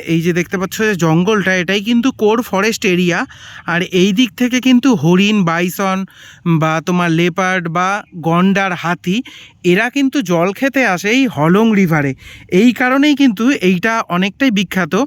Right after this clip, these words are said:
আর এই রিভারের পাশেও কিন্তু এরকম, আহ, তোমার রিসর্ট রয়েছে, এটার নাম যেমন রয়্যাল হেরিটেজ।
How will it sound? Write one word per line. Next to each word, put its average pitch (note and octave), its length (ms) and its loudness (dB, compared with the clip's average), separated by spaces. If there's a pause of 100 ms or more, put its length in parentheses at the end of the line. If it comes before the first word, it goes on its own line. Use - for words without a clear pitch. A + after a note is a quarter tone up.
(340)
আর F3 160 -2
এই G3+ 140 0
রিভারের G3+ 420 0
পাশেও A#3+ 300 -2
কিন্তু B3 260 0
এরকম, A#3 420 0
আহ, - 600 -4
তোমার G3+ 280 0
রিসর্ট G3+ 420 -2
রয়েছে, F#3 300 0
এটার F#3+ 200 -2
নাম F#3 220 -2
যেমন G3 260 0
রয়্যাল F#3 340 0
হেরিটেজ। F#3 460 -2